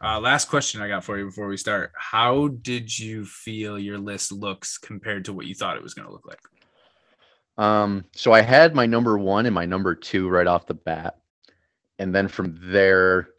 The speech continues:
Speaker 2: I'm shocked. Um, not shocked, but I, I feel like I did a pretty good job of hitting the different,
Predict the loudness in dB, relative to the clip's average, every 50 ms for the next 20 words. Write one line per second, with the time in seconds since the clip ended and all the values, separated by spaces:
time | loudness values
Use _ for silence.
0 | _ _ -2 -2 0 -2 -2 -4 -4 -4 -6 -14 _ -16 -16 -16 -8 4 8 10
1 | 10 10 10 8 8 6 4 0 -2 -4 -8 _ _ 4 4 4 4 2 2 2
2 | 2 2 0 -2 0 4 6 6 6 4 0 -10 _ _ _ _ _ _ _ _
3 | _ 4 6 6 6 6 4 0 -2 -2 -2 -2 4 4 4 4 6 4 2 2
4 | 4 2 2 0 -2 -14 -18 -18 -20 -18 -16 -12 -8 -4 -2 -2 0 -2 -2 -2
5 | -2 -4 0 2 4 4 6 4 4 2 -2 0 0 0 0 4 2 4 4 4
6 | 4 4 4 4 2 2 0 -4 _ _ _ _ _ _ _ _ -2 0 6 4
7 | 4 6 8 6 6 6